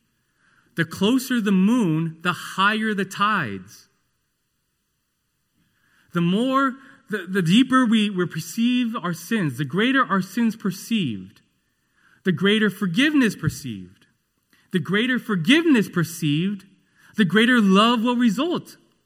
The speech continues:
Or to say it negatively again, he who is forgiven little, therefore, loves little. There is a direct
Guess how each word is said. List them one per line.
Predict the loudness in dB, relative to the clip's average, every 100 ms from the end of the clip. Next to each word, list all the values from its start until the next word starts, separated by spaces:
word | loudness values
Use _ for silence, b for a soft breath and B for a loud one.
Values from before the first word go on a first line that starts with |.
| _ _ _
Or | 2
to | 2
say | 2 0
it | 0
negatively | 0 0 0 -2 -2 -4
again, | -2 -2 -2 -4 -6 B B
he | 2 4 6
who | 4 0
is | -2
forgiven | -4 -2 -2 0 0 0
little, | -2 -2 -2 -4
therefore, | -4 -6 -8 -8 -6 -8 B B B B
loves | -2 4 4 2 -2
little. | -2 -4 -6 -14 -20 _ _ _ b b 2
There | 2
is | 2
a | 0
direct | 0 0 2 0 0 -4